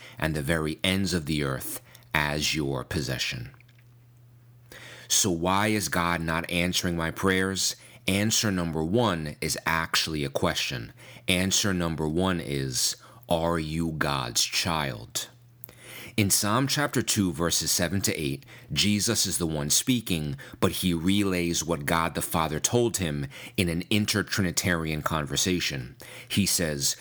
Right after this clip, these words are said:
"You are my son, today I have begotten you," and the next thing that he says is, "Ask of me." It is no accident that a declaration of sonship is immediately followed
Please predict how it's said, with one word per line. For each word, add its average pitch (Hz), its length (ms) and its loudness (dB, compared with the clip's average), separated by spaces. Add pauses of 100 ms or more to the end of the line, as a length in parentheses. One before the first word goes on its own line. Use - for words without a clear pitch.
(140)
"You 95 260 2
are 95 140 2
my 80 200 0
son, 87 500 2
today 85 380 2
I 82 140 2
have 78 320 -2
begotten 82 560 -2
you," 67 340 -4 (280)
and 90 120 4
the 82 80 0
next 90 360 2
thing 90 180 0
that 78 180 -2
he 80 120 -2
says 95 420 0
is, 69 400 -2 (260)
"Ask 82 500 0
of 67 120 -6
me." 60 300 -6 (720)
It 90 100 4
is 82 180 0
no 92 300 2
accident 90 720 0 (200)
that 92 120 4
a 80 80 -2
declaration 85 720 0
of 73 140 -2
sonship 98 640 0
is 87 200 0
immediately 90 800 2
followed 85 680 0